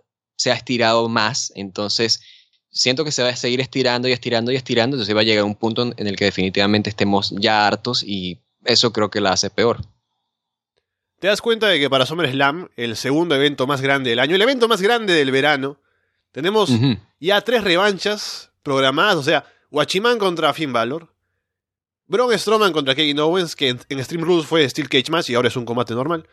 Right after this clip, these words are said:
Speaker 2: y Seth Rollins contra
Speaker 1: Claro.
Speaker 2: Dolph Ziggler, que en Extreme Rules fue, eh, Iron Man Match y ahora es un combate normal. Así que
Speaker 1: <laughs>
Speaker 2: como que
Speaker 1: Sí.
Speaker 2: SummerSlam es, eh, lo que, ponemos las obras, ¿no? Para que esté ahí en el evento.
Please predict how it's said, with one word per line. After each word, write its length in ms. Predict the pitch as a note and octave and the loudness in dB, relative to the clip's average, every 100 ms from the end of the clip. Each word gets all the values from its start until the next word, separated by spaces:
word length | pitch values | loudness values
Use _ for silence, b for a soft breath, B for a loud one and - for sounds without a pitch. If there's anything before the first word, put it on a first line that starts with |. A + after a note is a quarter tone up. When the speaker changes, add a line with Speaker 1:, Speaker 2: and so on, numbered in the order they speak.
| _ _ _ _ _ _ | _ _ _ _ _ _
Speaker 2:
y 120 | E3 | -4
Seth 120 | G#3 | 0
Rollins 280 | G3+ G#3+ F#3+ | 2 2 0
contra 180 | E3+ D3+ | 0 0
Speaker 1:
Claro. 120 | C#3+ | 0
Speaker 2:
Dolph 80 | G#2+ | 0
Ziggler, 340 | G#3 G3+ G#3+ G3+ | -2 -2 -2 -2
que 100 | C#3+ | -6
en 40 | |
Extreme 260 | C3 D#3+ D#3 | -6 -4 -2
Rules 140 | E3 | -2
fue, 400 | C3+ D#3+ E3 E3+ _ _ | 0 0 0 -2 _ _
eh, 400 | - A2+ A2+ A2+ C3+ | -10 -6 -4 -4 0
Iron 180 | D#3+ D#3 | 2 4
Man 100 | D#3+ | 2
Match 260 | G#3 - C3 | 2 0 -2
y 60 | |
ahora 140 | A#2+ B2 | -2 -2
es 80 | |
un 60 | - | -4
combate 240 | A2+ A#2+ | -4 -2
normal. 280 | A#2 B2+ D#3+ - _ _ _ _ _ _ | -2 -4 -8 -10 _ _ _ _ _ _
Así 180 | B2 D#3 | -8 -4
que 240 | E3+ D#3+ | 0 0
Speaker 1:
<laughs> 20 | C3+ | 0
Speaker 2:
como 220 | C3+ C3+ | -2 0
que 80 | D3 | 0
Speaker 1:
Sí. 60 | |
Speaker 2:
SummerSlam 400 | F3+ E3+ F3 G#3+ | 0 0 0 2
es, 200 | F#3 - - | 0 -4 -10
eh, 240 | - B2+ A#2+ | -8 -4 -2
lo 140 | B2 | -2
que, 400 | B2+ B2+ B2 A#2+ - C#3 _ - | -2 -4 -4 -8 -18 -20 _ -4
ponemos 260 | A3 B3 | 0 2
las 140 | F3+ - | 2 4
obras, 320 | F#3+ A#2+ G#2+ | 2 2 -2
¿no? 120 | D3 | -2
Para 180 | A2 B2 | 0 0
que 100 | A#2 | 0
esté 240 | A2+ D#3+ | -2 2
ahí 220 | D3 D3 C#3 | 2 4 2
en 140 | A2+ | -2
el 100 | A2 | -4
evento. 380 | C3+ C3 G2+ | -4 -6 -10